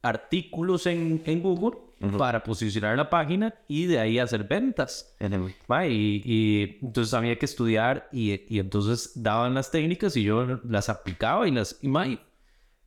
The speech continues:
Speaker 1: fue, digamos, yo creo que es una de las, de las cosas más game changers de mi sexualidad, haber leído ese libro y aplicar lo que, lo que se decía, ma.
Speaker 2: Qué bueno, qué bueno.
Speaker 1: Porque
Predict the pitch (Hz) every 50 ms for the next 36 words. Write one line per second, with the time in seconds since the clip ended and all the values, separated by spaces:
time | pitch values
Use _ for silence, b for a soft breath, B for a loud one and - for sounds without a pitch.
0 | _ _ - 104 107 127 151 165 151 - - - - _ _ _ _ _ _ 147
1 | 131 147 156 143 - - 127 - 147 160 156 170 165 151 165 175 175 180 175 175
2 | 160 143 131 113 107 - - - - _ _ _ _ _ - 110 113 110 107 104
3 | - - - 143 143 131 160 156 151 147 147 147 151 156 156 139 - - - -
4 | - 143 151 160 165 170 170 160 - - 165 160 160 170 175 156 190 196 196 190
5 | 175 - - - - _ _ _ _ _ _ _ _ _ _ _ _ _ _ _
6 | - 123 113 123 117 113 110 110 110 107 104 104 110 107 - 120 113 - - 113
7 | 104 107 110 110 117 135 190 - - - - _ _ _ - 113 110 110 117 120
8 | 127 127 127 131 139 147 147 - 139 113 113 127 139 143 151 151 135 131 110 98
9 | - - 92 90 - 110 104 110 117 123 127 123 - - 110 85 - 110 104 92
10 | - - 92 - 101 92 90 85 - - 104 95 92 92 87 85 - B B B
11 | B B B - 98 98 98 98 98 95 95 90 87 90 95 95 95 87 92 143
12 | 147 139 127 - - 135 127 120 110 - - - - _ _